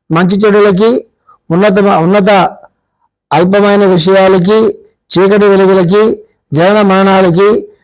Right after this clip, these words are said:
శాశ్వత అశాశ్వ-, అశా-, అశాశ్వతాలకి మధ్యన విచక్షణ, విచక్షణని మనిషి ఈ రాశి ద్వారా తెలుసుకుంటాడు. ఇది చాలా ఇంపార్టెంట్ రాశి ఇది. ఇక మిథునం గురించి ముందు ముందు మాస్టర్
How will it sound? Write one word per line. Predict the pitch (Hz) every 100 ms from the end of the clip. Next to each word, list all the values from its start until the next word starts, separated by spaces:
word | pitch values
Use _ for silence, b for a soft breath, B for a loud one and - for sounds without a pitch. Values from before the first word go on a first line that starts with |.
| b
శాశ్వత | - 156 185 - 202
అశాశ్వ-, | 175 175 196 196 214
అశా-, | 151 180
అశాశ్వతాలకి | 185 139 185 190 190 185 180 170 170 208 - b b b _
మధ్యన | 147 165 208 202
విచక్షణ, | 165 147 208 - 185 170 160
విచక్షణని | 160 151 202 - 180 160 156 220 b b b b
మనిషి | 156 170 180 214 190
ఈ |
రాశి | 165 170 196
ద్వారా | 175 175 202
తెలుసుకుంటాడు. | 190 170 160 165 156 147 151 147 185 - - _ _ _ _ B B _
ఇది | 196
చాలా | 233 208 143 160 180 214
ఇంపార్టెంట్ | 190 175 165 202 196 196 185
రాశి | 165 160 160
ఇది. | 160 156
ఇక | 160 160
మిథునం | 175 156 175 196 196
గురించి | 196 175
ముందు | 160 175
ముందు | 185 180
మాస్టర్ | 160 156 190